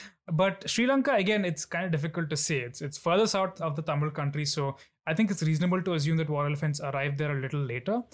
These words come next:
But once again, by roughly the seventh century or so, we have these Buddhist records of a Sri Lankan prince who supposedly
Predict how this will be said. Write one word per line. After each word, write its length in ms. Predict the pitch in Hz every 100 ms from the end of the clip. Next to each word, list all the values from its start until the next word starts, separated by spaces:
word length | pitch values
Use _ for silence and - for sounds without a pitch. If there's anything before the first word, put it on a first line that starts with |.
| - _ _
But 420 | 156 170 170 - 175
once 260 | 170 233
again, 320 | 247 220 220
by 400 | 165 160 185 190 170
roughly 220 | 151 170
the 80 | 170
seventh 400 | - 143 156 165
century 400 | 165 147 165 160
or 140 | 139
so, 360 | 131 - 180 156 156 - -
we 220 | 151 156
have 380 | 151 160 160 147
these 160 | 160 143
Buddhist 420 | 139 143 160 -
records 340 | 143 151 147
of 140 | 143 147
a 60 |
Sri 180 | 143 160
Lankan 380 | 170 170 180 160
prince 320 | 160 165 156
who 100 | 165
supposedly 800 | 156 147 151 143 147 151 151